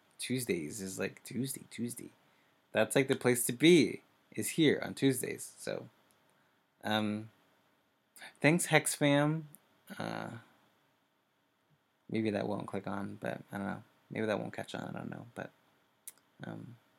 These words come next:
have a good night or a good morning, uh, at work. Now you listen to this at work.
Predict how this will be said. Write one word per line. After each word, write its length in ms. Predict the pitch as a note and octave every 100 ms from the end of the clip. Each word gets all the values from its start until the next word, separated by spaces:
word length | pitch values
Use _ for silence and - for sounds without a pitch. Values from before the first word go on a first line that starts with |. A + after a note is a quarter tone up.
| _ _ -
have 120 | A#2
a 40 |
good 160 | B2 A#2+
night 200 | B2 B2+
or 100 | A2
a 20 |
good 140 | G#2+ A2+
morning, 440 | A2 A2+ A#2+ B2+ - _ - - _ _
uh, 540 | G#2 G2+ G2 F#2+ F#2 F#2+ - _ _ _ _ _ _ _ -
at 140 | G2+
work. 360 | F#2+ G#2+ B2+ - - _ _ _ _ _ _ _ _ _ _
Now 160 | C3+ D3
you 120 | C3+
listen 260 | A2 -
to 100 | G2+
this 220 | F#2 G2+ -
at 140 | -
work. 580 | G2 F#2+ F#2+ F#2 -